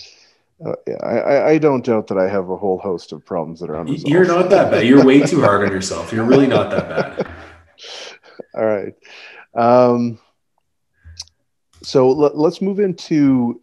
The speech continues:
Speaker 1: some of the actual considerations regarding, like, well, I know you touched on exercise selection a little bit there,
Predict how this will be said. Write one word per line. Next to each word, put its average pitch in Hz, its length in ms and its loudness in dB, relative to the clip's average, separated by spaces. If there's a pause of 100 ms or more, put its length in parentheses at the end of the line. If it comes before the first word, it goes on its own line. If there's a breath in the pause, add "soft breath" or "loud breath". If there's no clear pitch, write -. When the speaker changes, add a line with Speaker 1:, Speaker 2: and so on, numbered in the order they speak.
(140)
Speaker 1:
some 147 200 -8
of 160 60 -4
the 160 80 -2
actual 135 240 -6
considerations 107 800 -8
regarding, 101 380 -6
like, 87 240 -8 (580 soft breath)
well, 127 260 4
I 131 40 0
know 143 100 -2
you 170 100 -2
touched 143 280 -4
on 113 100 -4
exercise 110 400 -6
selection 101 380 -6
a - 20 -10
little 95 160 -8
bit 90 220 -10
there, 92 360 -6